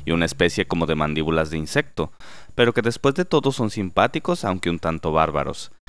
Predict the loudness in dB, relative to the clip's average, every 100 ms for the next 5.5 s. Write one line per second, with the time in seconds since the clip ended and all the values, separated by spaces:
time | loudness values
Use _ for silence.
0 | -18 -6 -4 0 0 0 -4 0 2 2
1 | 0 -2 -2 -4 -2 -4 0 0 -2 -6
2 | -6 -2 0 0 0 -4 -4 0 0 0
3 | -2 -4 -4 -4 -4 -4 -6 -4 -2 -4
4 | -6 -6 -4 -4 -6 -6 -4 -4 -4 -4
5 | 0 0 0 0 -2